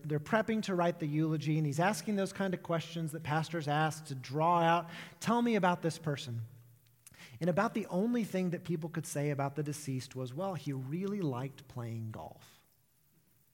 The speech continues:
That is a sad conversation. If in all of your years and all of the things that you've been through, when they're looking back on you and, like, "How would I describe this person? What's their deal? What are they on about?"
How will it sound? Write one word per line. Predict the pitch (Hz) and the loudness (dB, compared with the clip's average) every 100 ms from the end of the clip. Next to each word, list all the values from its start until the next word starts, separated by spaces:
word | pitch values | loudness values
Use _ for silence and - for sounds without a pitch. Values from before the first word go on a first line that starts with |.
| _ _ _ _ _ _ - - - - _ _ _ | _ _ _ _ _ _ -20 -20 -20 -20 _ _ _
That | 254 302 | 6 8
is | 269 196 | 6 4
a | |
sad | - 185 165 160 151 | 2 6 6 6 4
conversation. | 151 135 - 107 92 - - - _ _ _ _ _ _ _ _ _ - - - 175 | 0 0 -4 -8 -10 -14 -18 -20 _ _ _ _ _ _ _ _ _ -20 -20 -6 2
If | 180 196 | 4 4
in | 190 190 | 2 2
all | 202 247 285 294 | 4 8 8 8
of | 269 226 | 6 6
your | 240 | 4
years | 233 233 220 196 156 123 113 | 4 6 6 8 6 2 -4
and | 127 | -2
all | 180 277 277 | 4 8 8
of | 262 | 6
the | 247 | 4
things | 254 247 190 | 4 2 2
that | 220 - | 2 2
you've | 220 196 170 | 2 2 6
been | 208 208 | 6 6
through, | 165 185 185 180 | 2 4 6 6
when | 170 | 4
they're | 165 160 | 4 4
looking | 190 262 277 240 | 2 2 2 2
back | 202 196 190 | 2 0 0
on | 190 180 | 0 2
you | 170 185 190 | 4 4 4
and, | 180 151 | 2 -2
like, | 139 | -4
"How | 131 190 240 247 220 | 0 2 6 6 4
would | 180 | 4
I | 160 | 4
describe | 143 - - 190 190 165 | 2 -2 4 6 6 4
this | 175 | 0
person? | - 190 185 190 180 | 0 -2 0 0 0
What's | 214 240 | 0 0
their | - 226 | 0 0
deal? | 165 151 190 196 196 190 | 0 -2 2 4 4 4
What | 240 | 2
are | 220 | 2
they | 214 | 2
on | 190 196 196 | 4 4 4
about?" | 180 196 196 202 | 6 6 6 4